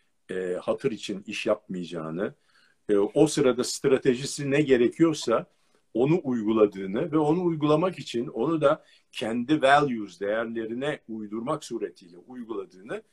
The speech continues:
zaten görüyoruz. E, görüyorduk. Şimdi daha fazla. Bunu nerede gördük? Yazılı halini The Longer Telegram'da gördük.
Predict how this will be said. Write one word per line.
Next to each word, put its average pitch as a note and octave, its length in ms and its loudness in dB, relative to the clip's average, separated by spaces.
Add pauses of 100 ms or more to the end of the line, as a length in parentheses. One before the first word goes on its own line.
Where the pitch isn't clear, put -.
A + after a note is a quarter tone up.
(240)
zaten E3+ 500 -4 (380)
görüyoruz. D3 640 0 (240)
E, G#2+ 400 -4
görüyorduk. C3+ 760 -4
Şimdi G3 500 -4
daha E3 200 4
fazla. C#3+ 520 -2 (300)
Bunu D3+ 260 -4
nerede G#3 320 -2
gördük? C3 600 -4
Yazılı A#2+ 340 -2
halini D#3+ 720 -2
The F3 60 -4
Longer G3+ 380 0
Telegram'da E3 680 0
gördük. F#2 420 -10